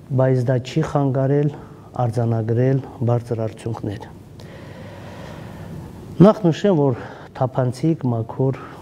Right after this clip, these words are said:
արդար ընտրություններ են տեղի ունեցել և, ա, արդեն շատ անցյալում են խորհրդային տարիների ոչ այդքան արդար ընտրության, ընդունելության մոդելը,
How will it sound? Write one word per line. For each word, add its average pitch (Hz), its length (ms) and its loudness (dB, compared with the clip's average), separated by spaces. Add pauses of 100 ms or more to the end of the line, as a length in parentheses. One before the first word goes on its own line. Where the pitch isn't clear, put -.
(320)
արդար 117 420 0
ընտրություններ 113 640 0
են 104 80 -2
տեղի 110 260 -2
ունեցել 117 400 0
և, 127 220 2 (920)
ա, 113 160 0 (1080)
արդեն 127 360 0
շատ 139 240 0
անցյալում 120 560 0
են 107 140 -2 (1200)
խորհրդային 123 640 2
տարիների 120 640 2 (320)
ոչ 190 300 4
այդքան 117 480 0
արդար 113 500 -2 (340)
ընտրության, 117 800 0
ընդունելության 123 800 2
մոդելը, 139 480 4